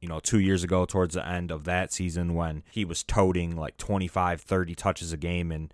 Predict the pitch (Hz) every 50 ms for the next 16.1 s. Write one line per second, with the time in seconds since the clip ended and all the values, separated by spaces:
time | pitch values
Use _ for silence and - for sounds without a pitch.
0 | - - - 101 95 87 95 90 85 - - 101 90 - 85 85 85 87 85 -
1 | - - 87 76 73 90 87 87 87 85 85 82 - - - - 80 95 92 -
2 | 87 85 92 92 87 82 87 82 78 - - 95 90 85 85 82 78 - - _
3 | - - - - 104 92 90 85 80 - _ _ - 123 123 - - - 143 147
4 | 139 - - 120 117 117 113 113 110 110 104 101 - - 117 107 104 95 - -
5 | - - 107 104 - 95 92 117 123 120 110 - - 120 110 95 - - 104 95
6 | 90 - 92 - - 90 - - 92 90 90 90 87 85 80 - 85 85 82 82
7 | 80 - - - - - - - 95 87 - - 113 107 98 - - 95 90 85
8 | 71 76 82 87 87 82 85 92 85 80 76 - - 82 80 78 78 - 85 78
9 | 76 - - - - 82 76 71 - - 80 80 - - - 117 98 82 - -
10 | 90 85 82 - - 95 - 117 98 85 101 98 95 90 95 95 92 90 85 -
11 | - 95 90 87 - 92 78 - 95 90 87 85 92 92 87 78 87 90 87 87
12 | 85 85 80 - _ - - 95 95 92 90 92 92 - - 92 85 - 95 90
13 | 87 - 90 87 87 87 85 - - 87 85 80 - 82 82 - - 90 85 82
14 | 80 80 - - 80 78 - - 82 - - 82 82 78 80 80 76 76 82 78
15 | 76 - - 87 82 76 - 76 73 - 80 73 - - 78 73 71 71 - -
16 | 76 71